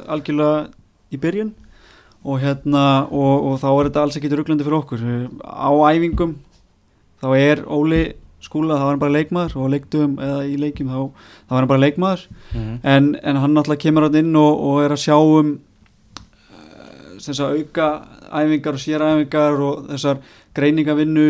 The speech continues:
Speaker 1: og allt það. Þannig að hann
Speaker 2: Mhm.
Speaker 1: er með fundi og, og, og pælingar og, og auka æfingar fyrir, fyrir hina og þessa.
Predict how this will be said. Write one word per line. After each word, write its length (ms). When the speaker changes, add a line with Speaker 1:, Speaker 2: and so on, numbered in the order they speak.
Speaker 1:
og 80
allt 160
það. 300
Þannig 160
að 60
hann 100
Speaker 2:
Mhm. 80
Speaker 1:
er 160
með 100
fundi 380
og, 280
og, 240
og 80
pælingar 640
og, 180
og 380
auka 160
æfingar 240
fyrir, 320
fyrir 400
hina 200
og 60
þessa. 300